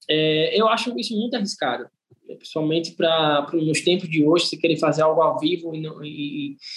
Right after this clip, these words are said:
e, e me-, e mexer no ao vivo, pode ser que sempre vai ter algum, um ruído de, ou algum ambiente que saia numa captação, entendeu? Então, quem não tem essa, essa, essa, esse pequeno, é, importância de você se importar com isso,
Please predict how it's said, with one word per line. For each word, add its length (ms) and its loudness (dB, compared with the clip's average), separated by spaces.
e, 60 2
e 20 6
me-, 280 6
e 160 4
mexer 360 4
no 100 4
ao 280 4
vivo, 340 2
pode 240 0
ser 140 2
que 100 -6
sempre 260 0
vai 200 0
ter 100 0
algum, 480 4
um 120 4
ruído 460 2
de, 140 0
ou 180 2
algum 240 4
ambiente 460 2
que 120 -10
saia 360 2
numa 180 0
captação, 640 0
entendeu? 420 -2
Então, 320 2
quem 120 2
não 160 4
tem 200 4
essa, 500 2
essa, 240 0
essa, 260 -2
esse 280 0
pequeno, 1000 2
é, 800 4
importância 920 4
de 60 0
você 180 4
se 100 2
importar 440 2
com 160 4
isso, 440 0